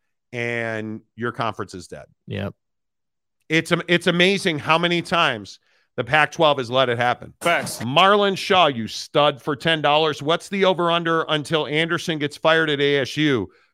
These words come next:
Speaker 1: Right again, Monty. The guy is beyond the worst. He's an embarrassment, disaster, and all-around a-hole.
Speaker 2: Another ten years, easy.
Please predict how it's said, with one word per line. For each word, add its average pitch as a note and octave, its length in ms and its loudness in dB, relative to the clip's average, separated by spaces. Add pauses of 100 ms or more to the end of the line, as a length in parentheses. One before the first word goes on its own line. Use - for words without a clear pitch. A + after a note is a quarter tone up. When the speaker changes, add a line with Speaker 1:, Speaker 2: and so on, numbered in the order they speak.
(100)
Speaker 1:
Right C#3 320 4
again, F#3 360 2
Monty. D#3+ 400 0
The D3+ 120 0
guy D#3+ 280 4
is E3+ 180 -2
beyond D#3 400 0
the F3+ 60 0
worst. C3 420 -2
He's D#3 220 -8
an D3+ 80 -4
embarrassment, D3 680 0
disaster, C#3+ 760 -2
and C3+ 180 -4
all-around B2+ 500 0
a-hole. G#2 300 0
Speaker 2:
Another C#3+ 300 -4
ten C3 260 -8
years, A#2 320 -8
easy. G#2+ 340 -8